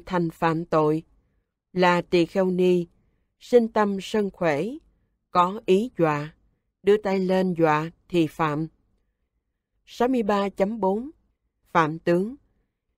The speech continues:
Nhược tỳ kheo ni, ý nghĩa danh từ tỳ kheo ni đã giải thích ở trước. Sân khỏe cố bất hỷ, dĩ thủ bát tỳ kheo ni giả, ba vật đề. Thủ tức là hai tay.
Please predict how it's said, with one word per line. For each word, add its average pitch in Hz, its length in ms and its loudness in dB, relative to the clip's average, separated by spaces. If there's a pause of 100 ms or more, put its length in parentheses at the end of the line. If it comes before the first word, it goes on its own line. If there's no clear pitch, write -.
(320)
Nhược 185 420 2
tỳ 170 180 2
kheo 185 260 -2
ni, 175 280 2 (520)
ý 269 120 2
nghĩa 214 300 4
danh 220 200 2
từ 165 340 0
tỳ 170 220 2
kheo 208 240 -4
ni 202 320 2 (180)
đã 170 220 -2
giải 180 260 -2
thích 208 260 -4
ở 160 320 0
trước. 262 260 -6 (840)
Sân 233 360 2
khỏe 165 380 0 (220)
cố 190 340 0
bất 220 240 -2
hỷ, 170 380 0 (400)
dĩ 180 280 4
thủ 165 460 2
bát 262 300 -6
tỳ 175 160 2
kheo 185 200 -2
ni 180 300 2
giả, 170 360 -2 (220)
ba 214 240 0
vật 165 200 2
đề. 156 300 0 (840)
Thủ 190 420 2
tức 339 160 -8
là 170 360 0 (100)
hai 190 380 -4
tay. 180 280 -2